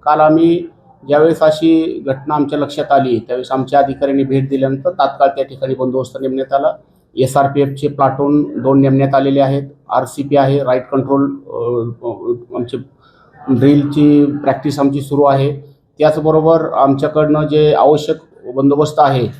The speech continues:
मुख्यालयाकडनं जो आवश्यक बंदोबस्त आहे, तो देण्यात आलेला आहे, अधिकारी देण्यात आलेले आहेत.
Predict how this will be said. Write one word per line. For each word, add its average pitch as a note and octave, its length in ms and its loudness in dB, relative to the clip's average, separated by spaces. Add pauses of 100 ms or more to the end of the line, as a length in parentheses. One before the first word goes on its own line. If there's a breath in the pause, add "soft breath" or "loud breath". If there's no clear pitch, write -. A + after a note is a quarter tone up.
मुख्यालयाकडनं C#3 600 -2
जो D#3 80 0
आवश्यक C#3 340 2
बंदोबस्त C#3 420 -4
आहे, C#3+ 100 0
तो D3 180 -4
देण्यात C#3 300 0
आलेला B2+ 260 2
आहे, A#2 160 -4 (160)
अधिकारी C#3+ 380 0
देण्यात C3+ 300 0
आलेले A#2+ 260 0
आहेत. A2 200 -8